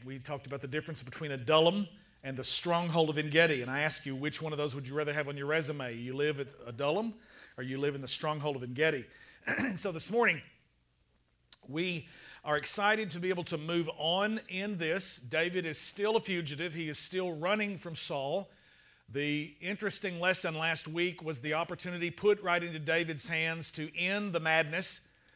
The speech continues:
and to kill the crazy king that was after him out of a sure, nothing but a pure fit of jealousy,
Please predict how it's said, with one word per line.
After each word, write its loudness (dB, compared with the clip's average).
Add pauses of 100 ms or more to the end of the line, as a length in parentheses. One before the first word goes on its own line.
(260)
and -10
to -10
kill 6
the -2
crazy 0
king -4
that -6
was -4
after 2
him -6
out -2
of -4
a 0
sure, -4 (420)
nothing 0
but 2
a 4
pure -2
fit -2
of -2
jealousy, 0